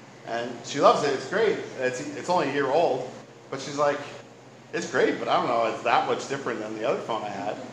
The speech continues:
I'm like, "Well, that's great, let me, you know, <laughs> let me return it." But, uh, just kidding. But, uh, you know, the new version of it just came out, or just was announced, and it's like, is it really that exponentially different that you need to drop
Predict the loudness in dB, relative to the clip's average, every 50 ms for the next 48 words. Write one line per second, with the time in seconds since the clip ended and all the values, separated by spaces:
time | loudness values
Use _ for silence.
0 | -16 -14 -6 -2 0 2 4 4 4 4 2 0 -2 -2 -2 -2 -2 -2 -4 -4
1 | -6 -8 -6 -6 -6 -4 -2 -2 -2 6 8 8 8 8 8 8 8 8 8 6
2 | 6 4 4 2 2 0 -4 -8 -10 -12 -10 -2 2 4 6 6 6 4 4 0
3 | -2 -6 -10 -12 -16 -18 -20 -20 -20 -18 -18 -18 -18 -16 -14 -10 -8 -6 -6 -6
4 | -4 -2 0 2 2 4 2 2 0 -2 -2 0 4 4 4 4 4 2 2 2
5 | 2 4 4 4 4 4 4 4 2 2 2 2 0 -4 -6 -4 -4 -2 0 0
6 | 0 2 2 2 0 0 -2 -4 -4 -6 -4 -4 -4 -2 -2 0 0 -2 -2 -4
7 | -4 -6 -6 -6 -4 -2 0 0 0 -2 -6 -10 -14 -16 -16 -14 -14 -14 -16 -18
8 | -20 -20 -20 -18 -14 -8 -4 -2 0 2 6 8 8 8 8 8 6 6 6 4
9 | 4 2 0 -2 -2 -2 -2 -2 -2 -4 -4 -4 -4 -4 -4 -6 -6 -6 -6 -6
10 | -4 -6 -6 -6 -8 -8 -8 -8 -8 -6 -4 -4 -4